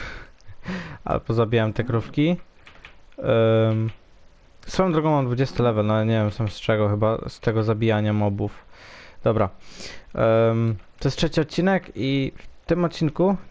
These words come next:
e, nie jestem pewien, czy to mówiłem, ale tak dla pewności powiem to drugi raz, będziemy właśnie budować domek, będziemy fundamenty stawiać i cały dom potem, ale myślę, że dom dopiero będziemy tak maksymalnie kończyć, jak będzie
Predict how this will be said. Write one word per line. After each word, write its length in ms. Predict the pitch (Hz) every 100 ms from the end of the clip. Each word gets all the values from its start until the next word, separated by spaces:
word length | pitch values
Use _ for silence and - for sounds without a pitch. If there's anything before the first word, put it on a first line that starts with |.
| -
e, 300 | 120 120 120
nie 80 | 135
jestem 200 | 131 117
pewien, 240 | 143 135
czy 120 | -
to 120 | - 123
mówiłem, 360 | 120 151 147 -
ale 260 | 139 135
tak 280 | 131 117 - - - -
dla 120 | 139
pewności 500 | 135 131 135 131 -
powiem 200 | - 127
to 100 | 120
drugi 220 | 120 117 123
raz, 220 | 139 131
będziemy 420 | 127 127 135 123
właśnie 440 | 120 120 123 120 123
budować 380 | 120 123 120 113
domek, 320 | 131 117 110
będziemy 560 | 113 113 110 107 104 101
fundamenty 580 | 135 127 127 139 135
stawiać 560 | 139 151 151 165 160 -
i 280 | - - 165
cały 360 | - 160 147 131
dom 240 | 131 127
potem, 460 | 131 127 127 120 113 - - -
ale 100 | -
myślę, 320 | 147 143 135 117
że 380 | 123 123 123 113
dom 200 | 127 127
dopiero 300 | 117 127 120
będziemy 400 | 117 117 120 120
tak 320 | 123 - -
maksymalnie 680 | 127 123 - - 120 120 117
kończyć, 540 | - 131 123 - 113
jak 100 | 120
będzie 380 | 123 120 117 113